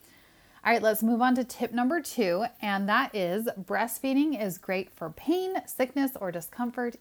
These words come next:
even past one year. <clears throat> So we do know that babies, even newborns, they breastfeed not only for nutrition, but also for comfort.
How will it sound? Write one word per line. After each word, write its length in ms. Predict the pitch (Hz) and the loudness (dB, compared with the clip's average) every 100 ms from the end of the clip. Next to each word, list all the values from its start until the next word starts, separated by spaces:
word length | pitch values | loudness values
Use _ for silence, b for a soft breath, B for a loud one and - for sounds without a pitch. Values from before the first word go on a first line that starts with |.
| - | -8
even 360 | 196 196 208 | -6 -4 -6
past 480 | 208 - 175 165 - - | -8 -12 -12 -12 -18 -16
one 200 | 170 160 | -14 -12
year. 340 | - - 196 - b b b b b b b - - - | -12 -12 -14 -16 b b b b b b b -20 -8 4
<clears throat> 300 | 294 247 226 | 8 8 8
So 540 | - 254 233 220 208 - _ _ _ - - 240 | 4 8 8 6 2 -2 _ _ _ -20 -6 4
we 140 | 262 226 | 6 6
do 260 | 233 311 | 6 2
know 500 | 311 254 208 202 208 - | 4 4 4 4 4 0
that 680 | 196 170 175 165 - - - - 190 180 | -4 0 2 0 -4 -12 -14 -16 -10 -2
babies, 460 | 262 277 170 180 - | 0 0 -2 -4 -4
even 400 | 269 269 269 247 | 0 4 6 6
newborns, 600 | 240 208 226 240 302 - - | 6 4 2 2 -2 -4 -14
they 280 | 185 233 | -8 -6
breastfeed 560 | 294 320 302 - 240 220 | -4 -4 -4 -4 -4 -2
not 200 | 202 214 | -2 -2
only 200 | 226 220 | -2 -4
for 200 | 202 202 | -4 -6
nutrition, 640 | 185 175 - 185 233 240 | -6 -8 -10 -8 -4 -2
but 140 | 214 202 | -2 -4
also 280 | 185 - 190 | -6 -6 -8
for 160 | - | -8
comfort. 520 | 180 - 165 - 220 | -10 -8 -8 -4 -4